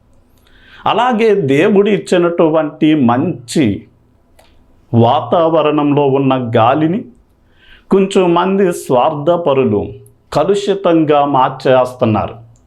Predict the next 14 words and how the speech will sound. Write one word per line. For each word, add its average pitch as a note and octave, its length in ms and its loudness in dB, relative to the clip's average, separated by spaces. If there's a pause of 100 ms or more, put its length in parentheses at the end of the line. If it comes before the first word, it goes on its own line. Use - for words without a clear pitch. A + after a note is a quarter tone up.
(160)
అంటే C#3 340 0 (540)
ప్రజల F3 380 0
ఆరోగ్యం F3 840 0
ఏమైతే D#3+ 640 0
మాకేంటి C3 720 0
అని G2 260 -2 (520)
ఫ్యాక్టరీల E3+ 600 0
నుండి D#3 380 2
వెలువడుతున్న C#3 880 0
పొగ C3 480 -2
ద్వారా, C3 360 -2 (1000)
లేక F3+ 340 0 (880)
గాలిలో F#3 540 0
కొన్ని D#3+ 380 0